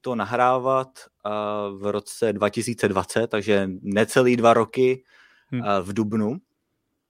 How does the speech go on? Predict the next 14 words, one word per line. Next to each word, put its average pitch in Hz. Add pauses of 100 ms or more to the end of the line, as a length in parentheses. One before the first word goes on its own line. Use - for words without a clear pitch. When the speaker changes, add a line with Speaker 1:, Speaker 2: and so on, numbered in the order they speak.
(420)
Speaker 1:
A 104
opravdu 127
začalo 127
to 131
jako, 120 (520)
mm, 107 (640)
jednoduchý 127
poslech, 117 (600)
prostě 107
bez 104 (120)
jakýkoliv 110
přípravy, 104
prostě 101
improvizace. 101